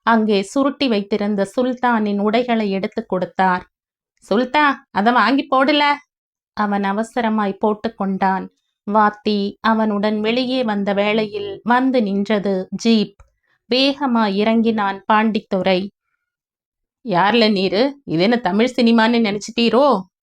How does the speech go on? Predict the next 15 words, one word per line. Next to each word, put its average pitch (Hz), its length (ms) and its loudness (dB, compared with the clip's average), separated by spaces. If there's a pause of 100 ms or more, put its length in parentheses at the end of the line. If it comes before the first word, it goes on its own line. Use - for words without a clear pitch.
(320)
"என்னல 247 380 2
தப்பு 277 300 0
பண்ணாம?" 285 460 2 (640)
வாத்தி 202 680 0
உச்சஸ்தாயில் 220 920 0
கேட்க, 196 640 0 (280)
"ம், 214 420 2 (280)
ஒயர் 220 360 4
பேட்டரி 220 360 -2
கையில 202 340 2
வச்சிருந்தான், 220 600 2 (100)
மஞ்ச 208 340 0
பைக்குள்ள." 220 560 0 (720)
"எதுக்குன்னு 285 440 2
கேட்டீரா?" 277 500 0